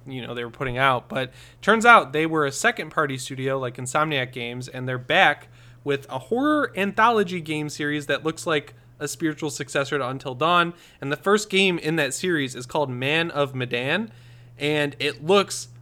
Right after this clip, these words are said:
awesome. The trailer came out today out of Gamescom, and the story starts off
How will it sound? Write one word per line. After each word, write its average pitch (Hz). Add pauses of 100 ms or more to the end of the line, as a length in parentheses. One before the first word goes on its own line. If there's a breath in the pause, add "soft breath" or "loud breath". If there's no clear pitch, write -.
(140)
awesome. 143
The 123
trailer 170
came 170
out 156
today 151
out 143
of 123
Gamescom, 139 (160)
and 147
the 147
story 196
starts 185
off 160